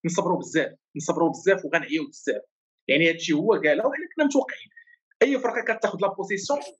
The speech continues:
يعني باش تبقى ديما هما حي. دابا لا بوزيسيون بصفه عامه عند ليسبان، عند مو-، مانشستر سيتي اكسيتيرا،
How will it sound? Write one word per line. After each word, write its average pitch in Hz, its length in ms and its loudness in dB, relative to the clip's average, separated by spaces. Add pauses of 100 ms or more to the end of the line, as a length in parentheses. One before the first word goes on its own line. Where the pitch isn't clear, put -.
(280)
يعني 175 400 0 (140)
باش 202 200 4
تبقى 185 320 -4
ديما 190 260 -4
هما 165 260 -6
حي. - 260 -14 (100)
دابا 147 140 4
لا 180 180 2
بوزيسيون 175 520 -4 (280)
بصفه 156 260 0
عامه 143 220 0
عند 135 140 -6
ليسبان، 135 440 0
عند 127 140 0
مو-، 139 240 0
مانشستر 135 400 -2
سيتي - 320 -2
اكسيتيرا، 220 440 2